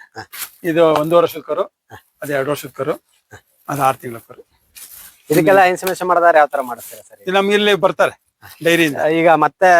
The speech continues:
Speaker 1: ಈಗ ಏನ್ ತಳಿ ಇದೆ, ಇದೇ ತಳಿ
Speaker 2: ಇದೇ ತಳಿನೇ ಮಾಡಿಸ್ತೀವಿ, ನೆಕ್ಸ್ಟ್ ಇದೇ ತಳಿ ಮಾಡಿಸ್ತೀವಿ, ಇದನ್ನೇ
Speaker 1: ಈಗ
Speaker 2: ಮಾಡ್ತೀವಿ.
Speaker 1: ಮುಂದಿನ ಪ್ಲಾನ್ ಏನಿದೆ ಸರ್ ಈಗ? ಈಗ
Speaker 2: ಇದೇ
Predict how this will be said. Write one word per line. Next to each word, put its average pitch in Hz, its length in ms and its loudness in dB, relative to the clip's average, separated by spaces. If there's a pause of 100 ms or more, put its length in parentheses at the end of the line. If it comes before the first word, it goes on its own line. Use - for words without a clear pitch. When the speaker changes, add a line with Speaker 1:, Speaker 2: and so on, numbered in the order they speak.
Speaker 1:
ಈಗ 156 140 -2
ಏನ್ 170 200 0
ತಳಿ 170 140 2
ಇದೆ, 175 120 0
ಇದೇ 160 160 -4
ತಳಿ 156 180 -4
Speaker 2:
ಇದೇ 190 160 0
ತಳಿನೇ 185 300 2
ಮಾಡಿಸ್ತೀವಿ, 123 420 -8 (560)
ನೆಕ್ಸ್ಟ್ 170 200 -6
ಇದೇ 175 140 0
ತಳಿ 147 180 -2
ಮಾಡಿಸ್ತೀವಿ, 120 420 -10 (100)
ಇದನ್ನೇ 143 240 -2
Speaker 1:
ಈಗ 175 60 2
Speaker 2:
ಮಾಡ್ತೀವಿ. 165 320 2
Speaker 1:
ಮುಂದಿನ 196 300 0
ಪ್ಲಾನ್ 175 240 0
ಏನಿದೆ 151 240 -2
ಸರ್ 123 160 -14
ಈಗ? 117 120 -14 (120)
ಈಗ 120 180 -18
Speaker 2:
ಇದೇ 226 200 0